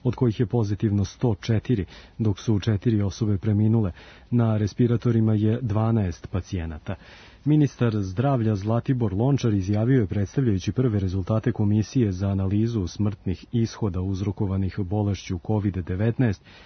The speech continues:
da je deset hiljada trista pedeset šest građana koji su preminuli imalo simptome korone ili bilo u kontaktu sa osobom koja je bila pozitivna.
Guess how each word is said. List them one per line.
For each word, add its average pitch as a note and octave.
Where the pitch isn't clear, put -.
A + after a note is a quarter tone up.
da G#2+
je G2+
deset A#2
hiljada B2
trista A#2+
pedeset G#2+
šest -
građana G2
koji F2+
su G2
preminuli G#2+
imalo A2
simptome A2
korone G#2
ili C#3+
bilo A#2
u C#3
kontaktu B2+
sa -
osobom A#2
koja A#2
je A#2+
bila F2+
pozitivna. -